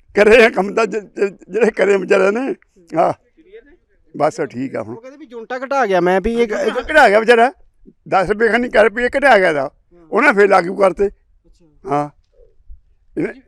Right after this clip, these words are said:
Speaker 2: ਜਿਵੇਂ ਭਗਵੰਤ ਮਾਨ ਨੇ ਯੂਨਿਟਾਂ ਦਿੱਤੀਆਂ ਹੋਈਆਂ ਤੁਹਾਨੂੰ, ਮੁਫਤ ਕਰੀ ਹੋਈ ਬਿਜਲੀ, ਫਾਇਦਾ ਮਿਲਦਾ?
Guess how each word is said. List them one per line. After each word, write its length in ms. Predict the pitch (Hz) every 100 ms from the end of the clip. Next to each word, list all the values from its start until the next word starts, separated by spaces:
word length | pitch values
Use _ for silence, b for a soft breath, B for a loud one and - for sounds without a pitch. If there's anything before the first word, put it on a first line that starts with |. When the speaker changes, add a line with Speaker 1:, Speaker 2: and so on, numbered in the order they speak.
| _
Speaker 2:
ਜਿਵੇਂ 200 | 202 247
ਭਗਵੰਤ 340 | 277 277 269 226
ਮਾਨ 160 | 220
ਨੇ 60 | 220
ਯੂਨਿਟਾਂ 300 | 208 208 247
ਦਿੱਤੀਆਂ 260 | 208 226
ਹੋਈਆਂ 140 | 214 202
ਤੁਹਾਨੂੰ, 220 | 226 220
ਮੁਫਤ 380 | 196 202 190 226
ਕਰੀ 200 | 214 214
ਹੋਈ 80 | 202
ਬਿਜਲੀ, 380 | 190 202 226
ਫਾਇਦਾ 300 | 220 - 190
ਮਿਲਦਾ? 360 | 226 214 220 262